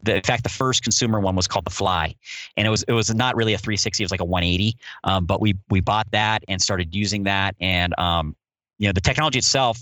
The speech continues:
we've adapted software on the back end to be able to process these things and do it. And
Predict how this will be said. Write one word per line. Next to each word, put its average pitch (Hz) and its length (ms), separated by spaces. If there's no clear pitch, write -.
we've 120 380
adapted 110 560
software 110 420
on 104 60
the 98 80
back 95 360
end 117 280
to 104 80
be 104 140
able 98 160
to 92 80
process 95 500
these 95 220
things 98 240
and 82 100
do 87 180
it. 92 140
And 90 320